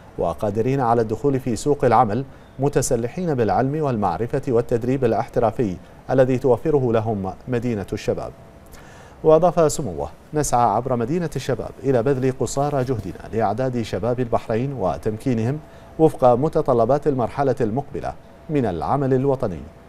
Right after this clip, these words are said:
التي تتطلب جهودا استثنائية مضاعفة من الجميع لتحقيق رؤية المملكة ألفين وثلاثين،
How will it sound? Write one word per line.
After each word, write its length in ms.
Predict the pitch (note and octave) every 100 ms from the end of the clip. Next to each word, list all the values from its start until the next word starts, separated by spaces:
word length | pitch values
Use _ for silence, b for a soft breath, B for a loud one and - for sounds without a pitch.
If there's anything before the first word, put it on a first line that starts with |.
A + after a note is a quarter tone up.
| - A#2+
التي 320 | A#2+ A2+ G2
تتطلب 600 | G2 B2+ A#2 C#3+ A#2+ A#2
جهودا 500 | G#2 A#2 C3+ G2 D2+
استثنائية 600 | - A#2+ - G#2+ B2 A#2+ B2
مضاعفة 840 | G#2 G2 C3 A#2 A2 - A2+ G#2+
من 200 | F2+ B2+
الجميع 480 | G#2+ A2+ A2+ C3+ B2
لتحقيق 540 | A#2+ G#2+ - C#3 C3
رؤية 360 | A2+ B2+ B2 A#2
المملكة 480 | A2 A#2+ B2 A2 A2+
ألفين 320 | G2+ C3 A#2+
وثلاثين، 500 | A2+ A2 G2+ F#2+ G2+